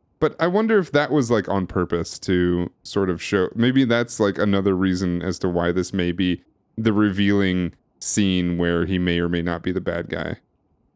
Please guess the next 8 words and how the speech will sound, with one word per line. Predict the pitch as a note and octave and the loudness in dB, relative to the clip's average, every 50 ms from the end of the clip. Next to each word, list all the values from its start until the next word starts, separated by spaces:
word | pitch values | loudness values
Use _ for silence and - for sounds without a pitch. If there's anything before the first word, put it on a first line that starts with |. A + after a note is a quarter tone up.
| _ _ _ _ _ _ _ _ _ _ _ _ _ _ _ | _ _ _ _ _ _ _ _ _ _ _ _ _ _ _
But | - C#3+ C#3+ | -4 -4 -4
the | C#3 - | -2 -2
thing | - A3+ G#3 G3 | -2 0 2 2
is, | G3 F#3+ D#3+ D3+ | 2 2 2 2
like, | E3+ D#3+ C#3 - - - _ _ _ _ _ _ _ | 2 2 2 0 -4 -8 _ _ _ _ _ _ _
right | - A2+ A#2+ D#3 G3+ G#3 F3+ | -4 0 0 2 2 2 2
after | F#3+ A3 G#3+ - - A#2+ | 2 0 0 0 0 2
this, | G#2 G#2 G2+ F#2+ F2+ - - - - | 2 4 2 2 2 -2 -4 -8 -8